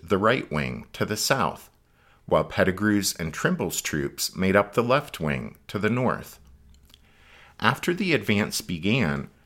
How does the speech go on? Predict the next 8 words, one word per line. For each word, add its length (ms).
Pickett's 440
men, 380
as 180
they 120
marched 560
toward 300
Cemetery 680
Ridge, 500